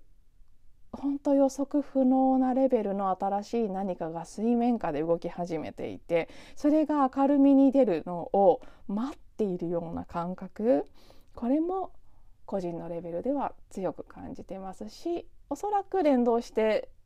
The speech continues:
集合意識全体、社会全体の中でも起きてくるんじゃないかなと。もしかしたら社会的な部分に関して言うと、少し一見ネガティブな形で体験されることもあるかもしれないですね。多くの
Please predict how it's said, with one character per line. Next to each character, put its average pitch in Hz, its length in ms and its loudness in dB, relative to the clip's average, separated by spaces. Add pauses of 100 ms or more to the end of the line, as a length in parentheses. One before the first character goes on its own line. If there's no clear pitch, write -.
(140)
集 196 160 -2
合 180 140 0
意 180 60 -2
識 180 200 -8
全 180 200 -6
体、 175 140 -2
社 180 120 -6
会 185 200 -4
全 240 220 -6
体 262 200 0
の 269 100 2
中 320 260 0
で 359 100 0
も 226 300 0 (240)
起 - 160 -10
き - 40 -20
て 170 80 -6
く 175 180 -8
る 165 100 -4
ん - 60 -8 (640)
じ - 80 -14
ゃ 156 140 -14
な 202 200 -4
い - 80 -10
か - 160 -14
な 254 180 2
と。 262 80 0
も 285 120 2
し - 100 -10
か 453 120 -16
し - 80 -16
た 466 120 -2
ら 427 100 -2
社 269 140 -4
会 277 220 2
的 277 200 0
な 269 100 4
部 277 140 2
分 262 160 2
に 233 120 -2
関 269 200 0
し - 60 -6
て 262 140 -2
言 262 140 4
う 262 40 2
と、 330 200 -2
少 - 260 -4
し 359 360 -2 (200)
一 226 100 -8 (120)
見 294 240 8
ネ 294 120 8
ガ 262 140 4
テ 190 80 -2
ィ - 20 0
ブ 175 120 -2
な 160 100 -8
形 165 380 -12
で 165 140 -2
体 151 220 -8
験 165 260 -10
さ - 120 -14
れ 131 120 -6
る 156 80 -8
こ 165 140 -10
と 131 100 -10
も 151 160 -10
あ 185 60 -10
る - 80 -12
か - 140 -12
も - 120 -14
し - 120 -16
れ - 100 -10
な - 80 -12
い - 80 -16
で 220 100 -18
す - 100 -14
ね。 214 260 -2 (680)
多 220 180 0
く - 180 -8
の 226 440 0